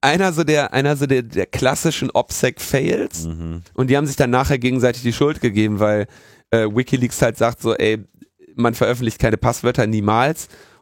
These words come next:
Speaker 1: Und er halt sagt, ey, man löscht Dateien. <laughs> Ähm, okay.
Speaker 2: Das funktioniert natürlich nicht so gut heutzutage.
Speaker 1: So kam es dann eben zu diesen, zu dieser ganzen Cable, äh, zu diesem Cable-Skandal. U S A auf jeden Fall, m, unglaublich verärgert.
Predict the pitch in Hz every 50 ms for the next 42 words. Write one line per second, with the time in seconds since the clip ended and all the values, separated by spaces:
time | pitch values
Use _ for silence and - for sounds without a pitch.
0 | _ - 123 117 - 113 123 120 120 117 127 123 - - 117 117 117 113 113 113
1 | 120 - - 123 110 - - 170 185 147 107 101 104 107 - - - 185 - -
2 | 175 156 - - - - - - - - 123 117 110 117 117 - - _ _ _
3 | _ _ _ _ _ _ _ _ - - - - 80 82 82 - - - - -
4 | - - 87 82 - - - 82 76 67 76 71 - - 73 71 76 76 - -
5 | 76 - _ - - _ - - - - 127 117 135 151 - 143 143 147 156 156
6 | 147 - - 135 127 - - 127 123 127 117 - - 123 117 113 110 110 113 107
7 | - - - 123 113 110 107 104 104 101 104 107 107 - - 107 104 - - -
8 | 95 104 104 101 98 92 - - - - - - - - - - 50 - - -
9 | - _ _ - - - 110 107 110 104 92 - - 113 107 104 101 - - -
10 | - - - - - 240 - - - - - _ _ _ _ _ _ - - 170
11 | 170 160 151 160 - 175 180 - 139 143 135 143 139 139 135 - 135 127 123 120
12 | 113 - - - 120 113 - - _ _ _ _ _ _ _ - 175 190 196 190
13 | 170 147 - 135 - - - _ _ _ _ - - 131 - 104 110 107 139 151
14 | 175 220 - - -